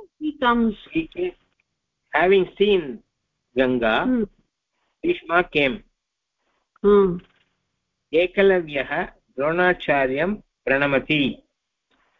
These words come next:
Speaker 2: So,
Speaker 1: Hmm.
Speaker 2: Ekalavyaha did namaskaram to Dronacharya.
Speaker 1: आम्, इत्युक्ते now pra is added to the namati.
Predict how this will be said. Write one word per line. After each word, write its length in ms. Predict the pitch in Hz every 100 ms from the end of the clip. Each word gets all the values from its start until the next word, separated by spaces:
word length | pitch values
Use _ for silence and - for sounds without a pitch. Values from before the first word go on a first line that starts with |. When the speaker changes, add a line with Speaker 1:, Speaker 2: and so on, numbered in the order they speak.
| _ _ -
Speaker 2:
So, 60 | 226
Speaker 1:
Hmm. 240 | 220 147 160
Speaker 2:
Ekalavyaha 760 | 170 180 165 151 135 127 160 - _ _ _ _ _ _ 123
did 220 | 156 180
namaskaram 720 | 135 147 170 - 160 156 165 165
to 280 | 180 214 135
Dronacharya. 800 | 135 143 131 127 113 110 113 107 _ _ _ _ _ _ _ -
Speaker 1:
आम्, 300 | 233 220 175
इत्युक्ते 520 | 233 233 262 - 370 - - - -
now 320 | 202 226 247 262
pra 380 | 269 269 285 294
is 160 | 294
added 400 | 285 277 285 294
to 100 | 294
the 120 | 277 311
namati. 680 | 294 233 233 208 202 185